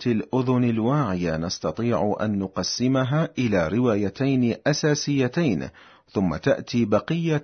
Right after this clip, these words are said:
الروايات مقاربة لهما. فالرواية الأولى، ويذكرها الحافظ أبو نعيم الإسفهاني في كتابه النور المشتعل،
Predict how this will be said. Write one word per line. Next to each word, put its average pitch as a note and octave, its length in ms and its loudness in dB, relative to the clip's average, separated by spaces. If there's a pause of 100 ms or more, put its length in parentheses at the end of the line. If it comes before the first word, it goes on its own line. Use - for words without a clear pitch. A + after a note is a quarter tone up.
الروايات A#2+ 840 0
مقاربة A2 960 2
لهما. F#2+ 640 -4 (640)
فالرواية F#3 600 4
الأولى، D3+ 460 4
ويذكرها A#2 1000 0
الحافظ A#2+ 680 0 (220)
أبو A#2 260 2
نعيم G2+ 460 4
الإسفهاني F#2 1120 -2 (340)
في G2+ 140 0
كتابه A2 580 -2
النور A2 480 0
المشتعل، C#3 720 0